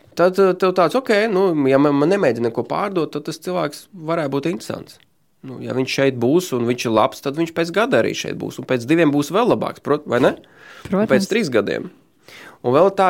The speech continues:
Speaker 1: ka dažreiz man bija tā, ka man kolēģi, ko es pieņemu darbā, ar laiku izauga, viņi aiziet uztaisa uz biznesu, viņi kļūst par biznesa partneriem. Vai viņi kļūst par citu uzņēmumu augsta līmeņa vadītājiem, un tad, eh, man ar viņiem pēc tam vieglāk veikt sadarbību. Tā ka te priekš darba devējiem arī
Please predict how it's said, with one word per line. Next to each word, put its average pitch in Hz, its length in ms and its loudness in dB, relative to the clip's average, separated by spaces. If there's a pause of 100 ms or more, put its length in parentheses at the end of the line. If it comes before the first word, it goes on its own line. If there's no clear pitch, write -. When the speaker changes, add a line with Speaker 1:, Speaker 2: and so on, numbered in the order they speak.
Speaker 1:
ka 135 80 0
dažreiz 151 320 2
man 131 160 0
bija 127 160 -2
tā, 165 160 2
ka 120 160 -6
man 123 160 -2
kolēģi, 143 480 2
ko - 80 -2
es 107 80 -4
pieņemu 127 240 -4
darbā, 139 400 2
ar 117 80 0
laiku 139 320 2
izauga, 120 480 2
viņi 113 160 0
aiziet 120 320 0
uztaisa 117 400 -6
uz 107 80 -6
biznesu, 113 400 0
viņi 104 160 -6
kļūst 127 220 -4
par 107 100 -4
biznesa 110 320 -2
partneriem. 95 460 0 (760)
Vai 120 220 -2
viņi 110 100 0
kļūst 123 240 -2
par 101 160 -8
citu 131 320 -6
uzņēmumu 107 480 -2
augsta 113 320 -2
līmeņa 113 320 2
vadītājiem, 107 560 0
un 107 80 -12
tad, 117 160 -6
eh, 110 160 0 (160)
man 110 160 0
ar 107 80 -2
viņiem 110 320 0
pēc - 80 -18
tam 107 160 -2
vieglāk 110 400 2
veikt 110 320 -2
sadarbību. 92 400 -2
Tā 120 240 0
ka 107 120 -4 (340)
te 107 100 -2
priekš 127 320 -2
darba 135 240 4
devējiem 143 400 6
arī 147 160 4